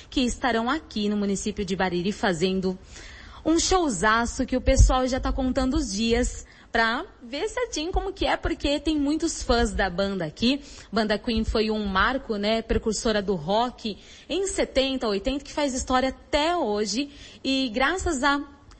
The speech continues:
rapazes como o Mauriti, né, e essa banda tão querida, vem marcando dia após dia essa nova geração, né, que às vezes não conhece muito bem essas bandas, não sabe como funciona, então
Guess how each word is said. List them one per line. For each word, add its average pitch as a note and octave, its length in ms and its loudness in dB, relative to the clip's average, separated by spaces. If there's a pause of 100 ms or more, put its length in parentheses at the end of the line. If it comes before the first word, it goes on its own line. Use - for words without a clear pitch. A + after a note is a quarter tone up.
(120)
rapazes A3+ 800 -2
como A3 380 -2
o A3+ 40 -4
Mauriti, C4+ 600 0
né, G#3 180 -2
e G#3+ 80 4
essa G#3 280 -2
banda G3 420 0 (300)
tão A3+ 180 0
querida, A#3+ 560 2 (240)
vem E4 200 0
marcando D4+ 500 2
dia C#4 160 0
após B3+ 300 0
dia C4+ 100 2
essa F4 180 0
nova G4 300 0
geração, E4+ 560 0
né, B3+ 180 0
que E4 100 -4
às A#3+ 120 0
vezes B3+ 340 -2 (240)
não C#4 120 0
conhece B3 440 2
muito A3+ 220 2
bem G#3+ 160 -2
essas F3 320 -4
bandas, A#3+ 460 0
não G#3 80 0
sabe G3+ 240 2
como G3 180 -2
funciona, A3+ 400 0
então A#3 240 2